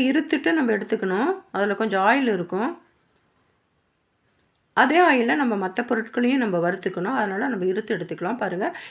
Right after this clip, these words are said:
இதுக்கு வந்து ஒரு இருபது சின்ன வெங்காயம் பக்கமா போட்டுக்கிறேன். ஒரு பல் பூண்டு, ஒரு தக்காளி, ஒரு கொத்து கறிவேப்பிலை. இந்த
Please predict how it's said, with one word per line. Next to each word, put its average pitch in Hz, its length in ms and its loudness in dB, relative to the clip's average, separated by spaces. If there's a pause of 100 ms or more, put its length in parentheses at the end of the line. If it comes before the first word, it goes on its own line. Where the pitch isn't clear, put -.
(180)
இதுக்கு 370 240 4
வந்து 247 220 2
ஒரு 240 100 2 (100)
இருபது 294 320 0 (120)
சின்ன 269 200 0
வெங்காயம் 226 340 -2
பக்கமா 208 240 -4 (100)
போட்டுக்கிறேன். 202 500 -2
ஒரு 240 180 -2
பல் 269 220 -2
பூண்டு, 220 360 0 (1300)
ஒரு 311 120 4 (100)
தக்காளி, 185 520 2 (2500)
ஒரு 294 120 2 (160)
கொத்து 269 200 0 (100)
கறிவேப்பிலை. 226 420 2 (2500)
இந்த 208 100 0